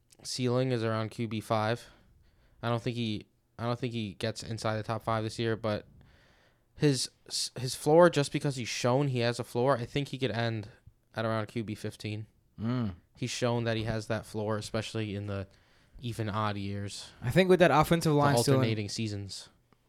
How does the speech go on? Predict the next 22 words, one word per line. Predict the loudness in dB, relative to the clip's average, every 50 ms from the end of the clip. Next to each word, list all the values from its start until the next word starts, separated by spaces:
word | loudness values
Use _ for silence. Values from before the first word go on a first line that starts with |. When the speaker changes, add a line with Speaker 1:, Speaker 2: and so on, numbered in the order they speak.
| _ -8
Speaker 2:
with | -4 0 4
that | 6 6 8
offensive | 8 6 6 6 4 4 4 4
line | 6 4 4 4
still | 4 4 4 6
in | 4 4
place, | 4 4 4 4 2 0 -4 -10 -12 _ _ _ _ _ _ _ _ _ _ _ _ -4
Devonta | 0 2 2 2 2 0
Freeman | 0 0 0 2 2 0
coming | 0 0 0 0 2 0
back, | 0 0 -2 -4 -8 -14 -20 _ _ _ _ _ _ -20 -20 -20 -20 _ _ _ 0
Julio | 6 6 8 10 10 8 8
Jones | 6 6 4 4 4 2 0
and | -2 0
Calvin | 2 4 4 4 2 2 2
Ridley, | 2 2 2 4 4 2 2 0 -2 _ _ _ _ _ _ _ _ _ _ _ _ _ -8
and | -4 0
Mohamed | 2 2 2 2 4 4 4 4 4 2
Sanu | 0 0 0 0 0 0
still | 2 2 0
catching | 2 2 -2 -2 -2 -2 -2
passes, | 0 0 0 -2 -4 -6 -8 -10 -12 -14